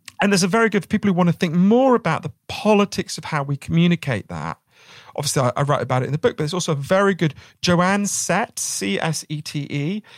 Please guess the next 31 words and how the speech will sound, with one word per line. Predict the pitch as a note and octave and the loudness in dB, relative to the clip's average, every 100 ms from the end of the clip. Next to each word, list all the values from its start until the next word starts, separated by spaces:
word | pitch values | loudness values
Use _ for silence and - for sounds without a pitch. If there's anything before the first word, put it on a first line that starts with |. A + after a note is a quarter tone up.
| - - | -20 -4
did | D3+ | 0
a | |
very | C#3+ C#3+ F3 G#3+ G#3 | 2 2 4 4 4
good | F#3 D#3+ - | 2 -2 -2
pamphlet | - D#3+ - C#3+ - - | -2 -2 0 -2 -2 -4
for | - C3+ C3 B2+ - | 0 2 2 0 -6
the | D3 C#3+ | -6 -2
Open | D3 - | -2 -2
Society | C3+ C3+ D3 C#3 | -2 0 0 -2
Foundations. | - C3+ C3 B2 - C3 A#2+ - _ _ _ _ _ _ - | -2 -2 -2 -4 -4 -8 -10 -16 _ _ _ _ _ _ -6
It's | D3 | -2
called | - F3+ | 2 2
From | - F3+ E3+ | 2 2 4
the | |
Mountaintops. | D#3 D#3 D3+ C3+ - - - | 4 2 0 -4 -4 -8 -8
You | C#3+ | -6
can | C3 | -2
read | C3 | -2
it | B2 | -4
for | - | -8
free | - C3 | -4 0
online, | B2+ B2+ C3 G#2+ F2+ - - - - | 0 0 0 0 -4 -10 -18 -20 -10
which | D#3+ - _ | -6 -6 _
goes | G3+ F#3+ G3 F3+ | 2 4 4 0
through | - E3+ E3 D#3+ | -4 -2 0 0
the | C#3+ | -2
specific | - D3+ - F#3+ - - | -6 -4 -4 -4 -4 -4
political | E3 D3 - | -4 -2 0
mes-, | D#3 C#3 - | 0 0 -2
messaging | B2 C#3+ D3 C3+ B2+ A#2 A2 A2 - - - - | -2 0 -2 -4 -2 0 -2 -6 -12 -20 -16 -2
around, | C3 C3+ C3 B2+ B2+ B2 B2 B2 | 0 2 2 0 -2 -4 -6 -8